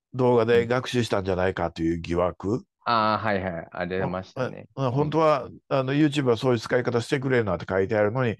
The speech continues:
Speaker 1: そうやって学習したんじゃないのかなという疑惑があったりとか。
Speaker 2: うん。うん、うん、うん。
Speaker 1: あとは、女優さんの声を真似したとか。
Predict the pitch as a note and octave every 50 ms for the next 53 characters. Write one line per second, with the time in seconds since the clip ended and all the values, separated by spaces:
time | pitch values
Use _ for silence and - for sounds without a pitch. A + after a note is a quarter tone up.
0 | - - - _ - A2 A2 G2+ G2 F#2+ F2 E2 D#2+ - - - - _ - G2+
1 | G#2 G#2+ G#2 G2 - G2 E2 D#2 D2 D#2+ D2 C#2+ D#2+ E2 F2 F2 D#2+ D2+ C2 C#2
2 | C#2+ D2+ E2+ F2 E2+ E2+ - - C#3 D3 C#3+ C3 G#2+ F2 F2+ F2 F2 F2 E2+ -
3 | - E2 D#2 D#2 D2 C#2+ - F2+ F2 E2+ - E2 D#2 D2 C#2+ E2+ E2+ D2+ C#2+ C#2
4 | B1+ - F2+ E2+ D2 - _ - - - - - - _ - - D3 - - G3+
5 | F3 C#3+ B2+ A2+ F#2+ - - - - _ - B2+ A#2 C3+ C3 C3+ C3 C#3 C#3+ C#3+
6 | C3 - C3+ C3 C#3 D3+ D#3 D#3 - - A#2+ A#2+ B2 C3 C3 B2 A2+ G2 E2+ D#2+
7 | C#2 - - _ _ _ _ _ - G#2+ A2 A2 A2+ G2 F#2+ D#2+ - - - -
8 | - D#2 - - - C2 B1 - D2 C2 -